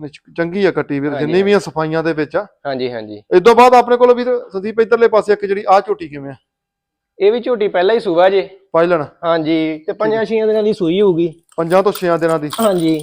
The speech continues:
Speaker 1: ਮਗਰ ਕੱਟਾ ਮੇਲ ਆ ਨੀਲੀ ਦਾ, ਹਨਾ?
Speaker 2: ਹਾਂਜੀ, ਨੀਲੀ ਦਾ ਕੱਟਾ ਜੇ।
Speaker 1: ਲਓ ਜੀ, ਮਗਰ ਨੀਲੀ ਦਾ ਕੱਟਾ ਤੇ ਪੰਜਾਂ ਛੇਆਂ ਦਿਨਾਂ ਦੀ ਸੂਈ ਆ।
Speaker 2: ਹਾਂਜੀ, ਕੱਦ ਵੇਖੋ ਕਿੱਡਾ ਫੁੱਲ ਵੱਡਾ।
Speaker 1: ਹਾਂ। ਸੋ ਨੀਲੀ ਅੰਗ ਪੱਖ ਦੇ ਵਿੱਚ ਹੀ ਇਹ ਝੋਟੀ ਆ ਜਾਂਦੀ ਆ,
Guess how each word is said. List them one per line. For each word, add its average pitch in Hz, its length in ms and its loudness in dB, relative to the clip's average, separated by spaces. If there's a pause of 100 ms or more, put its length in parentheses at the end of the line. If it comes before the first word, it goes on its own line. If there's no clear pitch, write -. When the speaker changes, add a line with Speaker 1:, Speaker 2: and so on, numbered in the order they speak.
Speaker 1:
ਮਗਰ 185 200 2
ਕੱਟਾ 196 300 2
ਮੇਲ 185 240 4
ਆ 196 40 6
ਨੀਲੀ 165 260 -2
ਦਾ, 160 120 2
ਹਨਾ? 190 100 -2
Speaker 2:
ਹਾਂਜੀ, 190 200 0
ਨੀਲੀ 175 240 0
ਦਾ 170 120 2
ਕੱਟਾ 151 300 2
ਜੇ। 135 100 -2
Speaker 1:
ਲਓ 170 120 2
ਜੀ, 196 160 4
ਮਗਰ 180 220 4
ਨੀਲੀ 165 260 0
ਦਾ 185 100 6
ਕੱਟਾ 170 280 4
ਤੇ 185 160 2
ਪੰਜਾਂ 185 280 4
ਛੇਆਂ 165 280 2
ਦਿਨਾਂ 165 180 2
ਦੀ 160 80 -2
ਸੂਈ 131 300 -6
ਆ। 127 100 -8
Speaker 2:
ਹਾਂਜੀ, 143 320 -4
ਕੱਦ 165 280 2
ਵੇਖੋ 165 220 -2
ਕਿੱਡਾ 147 220 0
ਫੁੱਲ 139 260 -4
ਵੱਡਾ। 131 240 -2
Speaker 1:
ਹਾਂ। 107 80 -10 (600)
ਸੋ 147 280 -8
ਨੀਲੀ 170 400 -2
ਅੰਗ 196 160 4
ਪੱਖ 196 260 4
ਦੇ 202 160 6
ਵਿੱਚ 190 220 2
ਹੀ 196 180 -6
ਇਹ 202 160 -4
ਝੋਟੀ 156 340 0
ਆ 147 120 0
ਜਾਂਦੀ 151 320 -8
ਆ, 175 80 -4